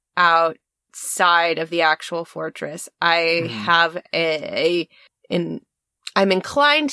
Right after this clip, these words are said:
Speaker 1: to believe that whatever humans are attacking aren't actually humans attacking them.
Speaker 2: Well, we do get that bit where Basilisk is like, "It's real weird. I found this complete duplicate dog tag, like, same name, but it was, like, a different looking person."
Speaker 1: Right,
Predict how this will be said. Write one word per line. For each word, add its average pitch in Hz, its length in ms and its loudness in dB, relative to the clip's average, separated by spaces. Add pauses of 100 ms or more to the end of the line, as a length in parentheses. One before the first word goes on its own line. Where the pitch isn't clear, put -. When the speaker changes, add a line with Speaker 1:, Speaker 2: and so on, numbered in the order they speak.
Speaker 1:
to 285 120 -6
believe 208 580 -2
that 175 300 0
whatever 175 320 0
humans 170 480 -4
are 170 120 0
attacking 160 640 -2
aren't 175 240 -2
actually 160 460 -2
humans 156 480 -8
attacking 147 560 -4
them. 98 260 -4 (440)
Speaker 2:
Well, 180 160 0
we 180 120 0
do 196 140 2
get 196 160 -2
that 147 160 0
bit 143 160 -2
where 135 120 -2
Basilisk 120 640 -4
is 113 140 -6
like, 110 180 -4
"It's - 200 -8
real 185 180 2
weird. 196 240 2
I 131 80 0
found 143 260 -2
this 127 140 -4
complete 131 480 -2
duplicate 135 560 -2
dog 123 300 -4
tag, 107 320 -4
like, 107 180 -4
same 127 320 2
name, 120 240 -2
but 113 100 0
it 113 40 0
was, 107 160 -4
like, 110 120 -4
a 107 60 -4
different 107 400 -6
looking 107 320 -10
person." 110 540 -12
Speaker 1:
Right, 175 460 -4